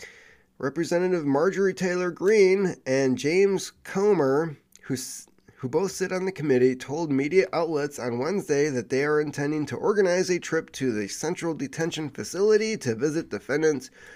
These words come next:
who are criminally charged for their involvement in the J six Capitol breach. Is it a breach when they open the door for you? A spokesperson for Comer confirmed that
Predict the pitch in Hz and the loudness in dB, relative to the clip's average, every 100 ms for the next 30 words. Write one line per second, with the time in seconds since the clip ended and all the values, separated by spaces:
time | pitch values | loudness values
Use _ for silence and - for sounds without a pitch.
0 | - - 110 - - 190 233 254 247 - | -20 -10 -10 -8 -4 -2 -2 -2 -2 -2
1 | 180 165 165 - 135 120 110 107 127 135 | 0 2 2 -2 -4 -2 -4 -2 0 2
2 | 147 143 - 113 110 95 - 131 135 131 | 4 2 0 -6 -6 -8 -2 2 2 0
3 | - 127 127 - 113 104 - 110 110 104 | -2 -2 -2 -12 -6 -4 -4 -2 -2 -4
4 | 101 _ _ _ _ _ - 104 139 147 | -8 _ _ _ _ _ -12 -6 -4 -4
5 | - - - _ _ _ _ _ _ _ | -6 -8 -10 _ _ _ _ _ _ _
6 | _ - 247 - 277 - 190 220 185 156 | _ -14 -6 -2 -2 -2 -4 -2 -2 0
7 | 120 151 165 151 113 127 143 151 156 156 | 0 -2 -4 -6 -2 -2 -2 -4 0 2
8 | 156 139 _ _ _ - - - - - | 0 -2 _ _ _ -20 -20 -20 -20 -20
9 | - - - 120 - - - - - 196 | -20 -10 -6 -6 -6 0 0 0 -2 -2
10 | 190 202 170 131 - 202 214 175 175 - | 0 -2 -2 -6 -2 0 2 0 -2 -4
11 | 127 143 196 196 185 175 131 120 | -10 -4 -2 -2 -2 -4 -4 -4